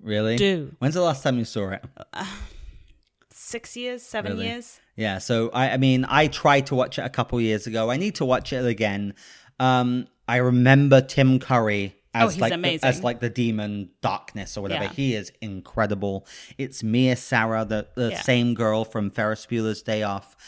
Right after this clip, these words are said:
Speaker 1: Um, Tom Cruise, I feel, is a bit miscast for it, but you're right. It's kinda magical,
Speaker 2: It's magical. It's
Speaker 1: like
Speaker 2: unicorns.
Speaker 1: Labyrinth.
Speaker 2: It's,
Speaker 1: Yeah.
Speaker 2: you know, I, I
Speaker 1: Um,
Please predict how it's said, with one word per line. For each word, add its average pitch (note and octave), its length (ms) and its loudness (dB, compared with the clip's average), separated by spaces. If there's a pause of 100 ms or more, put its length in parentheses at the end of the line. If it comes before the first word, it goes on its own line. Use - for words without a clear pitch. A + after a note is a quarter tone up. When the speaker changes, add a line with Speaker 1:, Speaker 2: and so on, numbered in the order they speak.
(300)
Speaker 1:
Um, A#2+ 300 -2
Tom D3 260 0
Cruise, C3+ 240 0
I A#2+ 100 2
feel, B2+ 200 0
is G#2+ 100 -2
a G#2+ 60 -6
bit G#2+ 240 -6
miscast C3+ 720 -4
for C#3 120 -2
it, C#3 100 -4
but D#3+ 80 -8
you're F3 160 -2
right. B2 240 0
It's A#2+ 160 -10
kinda G3+ 280 -4
magical, C#3+ 480 -2
Speaker 2:
It's C3+ 80 0
magical. - 560 0
It's B3+ 100 2
Speaker 1:
like C#4+ 140 6
Speaker 2:
unicorns. F4 520 2
Speaker 1:
Labyrinth. G3+ 440 -2
Speaker 2:
It's, G3 120 -6
Speaker 1:
Yeah. C3+ 240 2
Speaker 2:
you A#3+ 80 -6
know, A3 360 -8 (380)
I, B3 160 6
I B3+ 240 8
Speaker 1:
Um, A#3 60 2